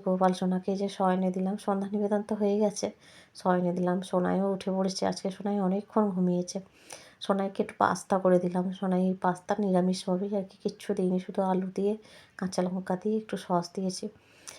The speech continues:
তো এই দিয়ে পাস্তা করলাম। রাতে একটু আলুর দম একেবারে বসিয়ে দিয়েছিলাম আলু সেদ্ধ করতে, তো আলুর দম করলাম। আজকে ভাইকে বলেছিলাম যে আসিস,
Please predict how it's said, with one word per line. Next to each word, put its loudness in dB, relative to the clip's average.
তো 0
এই 0
দিয়ে -2
পাস্তা -2
করলাম। -2
রাতে 2
একটু -2
আলুর 4
দম 0
একেবারে 0
বসিয়ে 2
দিয়েছিলাম -2
আলু -2
সেদ্ধ 0
করতে, -4
তো -2
আলুর -2
দম 2
করলাম। 2
আজকে 0
ভাইকে 4
বলেছিলাম -2
যে 2
আসিস, 0